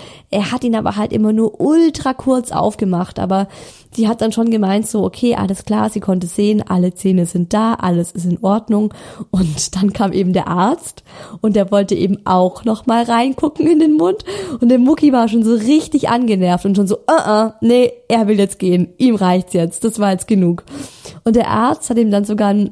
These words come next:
ein Spielzeugauto geschenkt und auch total nett mit ihm gequatscht und, „Oh, du hast ja voll das coole Oberteil an.“ Also so, wisst ihr, so re-, sich richtig auch Zeit für ihn genommen.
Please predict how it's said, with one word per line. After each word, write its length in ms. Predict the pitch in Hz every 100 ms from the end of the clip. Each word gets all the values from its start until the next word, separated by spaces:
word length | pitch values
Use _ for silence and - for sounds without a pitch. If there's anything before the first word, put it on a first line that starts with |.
| -
ein 80 | 208
Spielzeugauto 1000 | - 285 370 - 202 196 - 175 185 180
geschenkt 640 | 185 - 180 190 302 - _ _ _ _ _ _ -
und 180 | - 226
auch 220 | 226 262
total 420 | 262 233 240 302 269
nett 220 | 277 285
mit 100 | 233
ihm 120 | 226
gequatscht 560 | 220 - 240 262 - 214
und, 140 | 208 - - - -
„Oh, 260 | 285 285
du 100 | 262
hast 160 | 240 233
ja 80 | 220
voll 160 | 214
das 140 | 214 -
coole 280 | 254 262 -
Oberteil 580 | 381 359 - 277 277
an.“ 180 | - 247
Also 180 | 226 214
so, 260 | 202 247 254
wisst 180 | 214 294
ihr, 80 | 311
so 240 | 262 226 -
re-, 140 | 254 240
sich 180 | 247
richtig 380 | 285 - 311 -
auch 240 | 220 247 - - - - -
Zeit 320 | 285 262 190
für 120 | -
ihn 220 | 220 190
genommen. 540 | 202 190 190 180 226